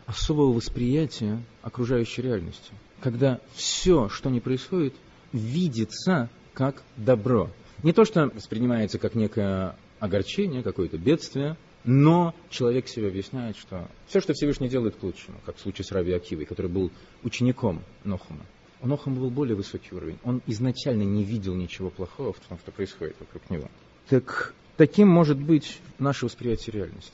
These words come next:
То есть всё, что приходит свыше в этот, в этот мир, есть добро. Но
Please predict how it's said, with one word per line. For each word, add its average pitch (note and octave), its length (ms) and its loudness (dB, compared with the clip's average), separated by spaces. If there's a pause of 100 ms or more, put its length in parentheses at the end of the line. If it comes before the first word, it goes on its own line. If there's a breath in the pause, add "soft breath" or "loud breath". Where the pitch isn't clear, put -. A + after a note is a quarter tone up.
То - 40 -2
есть - 280 -6
всё, F#3+ 140 4
что D3+ 140 0
приходит C3+ 500 2
свыше C3 480 -4
в A2 60 0
этот, A#2+ 240 2
в B2+ 80 2
этот C3+ 240 4
мир, G3+ 260 6 (220)
есть C3+ 180 2
добро. G2+ 340 4 (460)
Но C#3 300 4